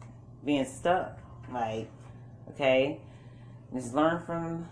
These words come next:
the mistakes here. The Page of Cups here is, represents lessons learned or learning a lesson here. Okay,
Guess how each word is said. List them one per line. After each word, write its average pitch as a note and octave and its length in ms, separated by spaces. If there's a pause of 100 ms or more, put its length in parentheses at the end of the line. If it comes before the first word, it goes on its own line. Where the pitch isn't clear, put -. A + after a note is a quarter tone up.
(160)
the C#3 160
mistakes C#3 600
here. C#3+ 140
The C3+ 60
Page D3 260
of C#3+ 120
Cups D3 320
here D3+ 200
is, C3+ 140
represents C3 720 (340)
lessons C3+ 540
learned C3 320 (320)
or A#2+ 160
learning C3 500
a C#3 240
lesson A2+ 500
here. A2+ 340 (420)
Okay, B2+ 540